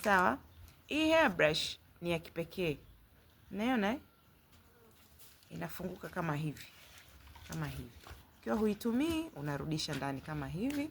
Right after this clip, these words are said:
Inarudi ndani. Tena unapata kioo, unaweza ukajiangalia.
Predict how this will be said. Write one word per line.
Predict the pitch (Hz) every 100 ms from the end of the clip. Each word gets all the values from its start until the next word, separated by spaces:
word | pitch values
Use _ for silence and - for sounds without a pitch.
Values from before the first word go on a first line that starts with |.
| - - - -
Inarudi | 117 131 143 139
ndani. | 135 175 254 277 285 - - -
Tena | 262 208
unapata | 160 170 -
kioo, | 151 - 190 220
unaweza | 165 151 151
ukajiangalia. | - 147 143 139 143 160 226 277 277